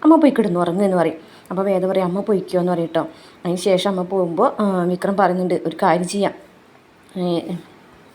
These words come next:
വേതാളമേ, എനിക്ക് നന്നായിട്ട് വിശക്കുന്നുണ്ട്, പെട്ടെന്ന്, ഏ, ഏ, ഭക്ഷണം കഴിച്ച് സ്ഥലം കാലിയാക്കാനായിട്ടേ നമുക്കൊരു നൂഡിൽസ് ആയാലോ" എന്ന് പറഞ്ഞതിന് ശേഷം,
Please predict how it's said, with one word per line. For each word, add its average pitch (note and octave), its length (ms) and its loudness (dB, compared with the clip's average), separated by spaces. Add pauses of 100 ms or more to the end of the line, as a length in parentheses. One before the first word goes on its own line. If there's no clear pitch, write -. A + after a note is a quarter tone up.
(420)
വേതാളമേ, F3+ 520 0 (100)
എനിക്ക് F3+ 320 -2
നന്നായിട്ട് G3 640 0
വിശക്കുന്നുണ്ട്, F#3 520 -2 (360)
പെട്ടെന്ന്, C#4 420 6
ഏ, D4 220 2 (280)
ഏ, F3+ 420 -2
ഭക്ഷണം F#3 420 -4
കഴിച്ച് F3 220 2
സ്ഥലം F3+ 360 2
കാലിയാക്കാനായിട്ടേ F3 760 0 (300)
നമുക്കൊരു C4+ 320 4
നൂഡിൽസ് E3+ 480 0
ആയാലോ" F#3 420 4
എന്ന് G#3+ 200 0
പറഞ്ഞതിന് F3 260 0
ശേഷം, F3 380 -4